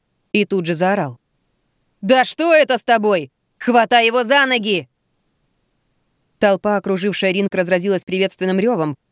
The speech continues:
когда проигравший упал — а победитель потряс кулаками. "Слабак", буркнул маршал, отведя взгляд от ринга.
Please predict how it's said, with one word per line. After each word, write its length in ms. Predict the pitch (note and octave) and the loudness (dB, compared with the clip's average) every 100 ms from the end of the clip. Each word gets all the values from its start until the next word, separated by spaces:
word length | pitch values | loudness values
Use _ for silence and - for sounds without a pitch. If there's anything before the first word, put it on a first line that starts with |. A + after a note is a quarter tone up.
| _ | _
когда 300 | F#3 F3 E3+ | -2 0 -2
проигравший 540 | F3 E3 F3+ E3+ - | -2 -2 0 -2 -4
упал — 380 | F3 G#3+ A3+ A3+ _ _ _ - | -4 0 0 0 _ _ _ -2
а 160 | G3+ G3 | -2 0
победитель 480 | F#3 F#3+ G#3 G3+ | -2 -4 -4 -4
потряс 360 | F#3 F#3 F3+ E3 | -2 -2 -2 -2
кулаками. 640 | - F#3 G#3+ A3+ C#3+ B2 _ _ _ _ _ _ _ _ _ _ | -2 -2 -2 -4 -4 -10 _ _ _ _ _ _ _ _ _ _
"Слабак", 680 | - F#3+ E3+ D3+ C#3+ C3 - _ _ _ _ | -4 0 0 -2 -6 -8 -20 _ _ _ _
буркнул 440 | F3 F3 - D#3 E3 | -2 -2 -2 -4 -2
маршал, 420 | G3+ G#3 E3 C#3+ _ _ - | -2 -2 -4 -6 _ _ -4
отведя 380 | F3+ F#3+ F#3+ E3 | -2 0 -2 -2
взгляд 300 | D#3+ F3+ E3 | 0 -2 -2
от 140 | E3+ | -6
ринга. 400 | G#3+ D3+ C#3 B2 | -4 -4 -4 -10